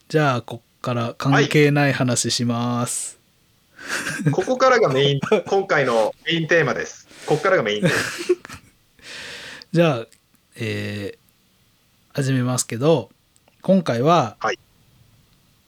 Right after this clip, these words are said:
Speaker 1: 特撮じゃない、もう話をちょっと申し訳ないですけど、させてくださいというところです。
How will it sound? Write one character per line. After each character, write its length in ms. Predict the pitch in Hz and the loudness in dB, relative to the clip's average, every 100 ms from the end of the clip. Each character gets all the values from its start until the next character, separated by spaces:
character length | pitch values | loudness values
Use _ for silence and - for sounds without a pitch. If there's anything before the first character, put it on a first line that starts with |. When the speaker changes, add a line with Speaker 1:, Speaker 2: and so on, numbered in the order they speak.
| _ _ | _ _
Speaker 1:
特 320 | 143 - - | -4 -4 -2
撮 340 | 165 139 - | 0 0 -2
じ 140 | 131 123 | -2 0
ゃ 60 | |
な 200 | 117 160 | 4 4
い、 200 | 131 98 _ _ _ _ _ _ _ | 2 -2 _ _ _ _ _ _ _
も 400 | 113 104 98 92 | -10 -8 -10 -14
う 20 | 101 | -10
話 400 | 113 110 - 107 | -8 -4 -6 -6
を 100 | 98 | -8
ち 120 | - | -12
ょ 20 | |
っ 20 | |
と 320 | - 87 73 - _ | -12 -16 -16 -20 _
申 140 | 127 117 | -4 -4
し 100 | 117 | -4
訳 140 | 113 | -8
な 80 | 104 | -10
い 40 | |
で 60 | 101 | -10
す 80 | - | -14
け 100 | 85 | -16
ど、 220 | - - _ _ _ _ _ _ | -18 -20 _ _ _ _ _ _
さ 160 | - 104 | -10 -8
せ 60 | |
て 100 | 107 | -8
く 80 | 107 | -8
だ 120 | 107 | -6
さ 180 | - 113 | -4 -4
い 80 | 101 | -6
と 200 | - - - _ _ _ _ _ _ _ _ _ _ _ | -16 -20 -20 _ _ _ _ _ _ _ _ _ _ _
い 40 | 110 | -16
う 40 | |
と 140 | 101 98 | -14 -4
こ 80 | |
ろ 80 | 139 | -2
で 60 | |
す。 40 | 170 | -2